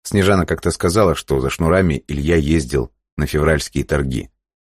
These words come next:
и отдал за них Апрелиту целый воз вяленой рыбы. «На судне бунт, над нами чайки реют!» доносилось с головной лодки.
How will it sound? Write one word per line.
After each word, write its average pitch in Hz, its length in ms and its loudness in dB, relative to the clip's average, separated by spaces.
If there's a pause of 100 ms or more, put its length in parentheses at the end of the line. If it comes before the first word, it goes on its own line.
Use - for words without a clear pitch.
(120)
и 73 80 2
отдал 80 360 4
за 76 100 2
них 78 200 0
Апрелиту 76 480 0
целый 82 320 2
воз 76 340 0
вяленой 71 440 0
рыбы. 67 300 -4 (1160)
«На - 260 2
судне 160 540 2
бунт, 147 400 2
над 135 280 2
нами 160 440 2
чайки 120 440 2
реют!» 123 720 2 (260)
доносилось 76 640 -2
с 62 40 -10
головной 71 360 -2
лодки. - 440 -6